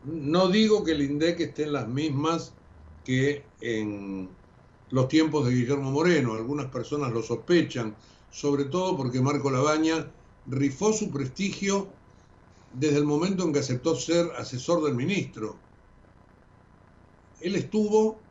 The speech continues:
como asesor del ministro en China. Digo, y después,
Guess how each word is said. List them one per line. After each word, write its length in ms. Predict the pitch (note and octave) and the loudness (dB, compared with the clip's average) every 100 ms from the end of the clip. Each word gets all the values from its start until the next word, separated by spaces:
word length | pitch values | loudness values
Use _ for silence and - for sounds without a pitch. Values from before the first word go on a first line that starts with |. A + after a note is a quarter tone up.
| - - - | -20 -20 -8
como 220 | C3 B2 | -4 -2
asesor 640 | B2+ C3 B2+ G#3+ A3+ G#3+ | -2 -6 -4 0 0 0
del 160 | C#3 C3 | -4 -2
ministro 760 | B2 C#3+ G#3+ G#3 G3+ G#3+ - - | 0 0 0 -2 -2 -2 -2 -6
en 340 | E3+ F#3 G#3 F#3 - | -2 -2 -2 -8 -10
China. 540 | - A#3 F3+ A#2+ - - - - - - - - - - - - - - - - - - | 2 2 4 0 -6 -18 -20 -20 -16 -16 -14 -16 -14 -12 -10 -10 -10 -10 -10 -10 -8 4
Digo, 260 | D3 D#3 - | 8 8 6
y 120 | F#3+ | 6
después, 680 | F#3+ F#3 G#3 A#3 B3 - | 6 4 4 6 6 0